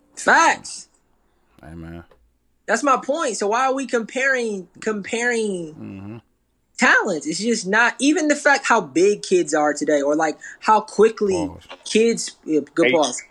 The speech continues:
Speaker 3: hey,
Speaker 1: How quickly
Speaker 3: no.
Speaker 1: kids start playing, playing baseball or basketball or football.
Speaker 2: Yeah.
Speaker 1: Like they said, if you wanna be a quarterback today and you a kid, you probably in quarterback camps when you, like, six.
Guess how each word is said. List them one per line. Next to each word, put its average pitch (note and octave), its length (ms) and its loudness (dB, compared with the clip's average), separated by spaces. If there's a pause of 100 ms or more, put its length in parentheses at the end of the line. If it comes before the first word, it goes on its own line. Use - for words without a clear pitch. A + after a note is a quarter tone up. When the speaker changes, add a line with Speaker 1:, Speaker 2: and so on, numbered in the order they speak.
(200)
Speaker 3:
hey, F#3+ 80 4
Speaker 1:
How G#3+ 200 4
quickly A#3 580 0
Speaker 3:
no. - 160 6
Speaker 1:
kids A3+ 300 2
start G#3+ 400 4
playing, G#3 400 0 (160)
playing A3 320 0
baseball F3 520 2
or D3 120 2
basketball E3 720 2
or C#3 80 -4
football. D3+ 640 -2
Speaker 2:
Yeah. E2 220 -10 (220)
Speaker 1:
Like F#3 220 2
they A#3+ 100 6
said, C4 220 2
if G3 120 2
you C#4+ 100 4
wanna A#3+ 180 4
be A3+ 140 2
a G#3+ 40 6
quarterback A#3+ 500 2
today A3 240 0
and A3 80 -4
you A3+ 120 2
a G#3 60 0
kid, C#4 280 -4
you C#4+ 120 -2
probably B3+ 280 4
in B3 80 -4
quarterback C4 480 2
camps C#4 260 -2
when C4+ 100 -4
you, E4 120 0
like, C#4 180 2
six. - 720 -2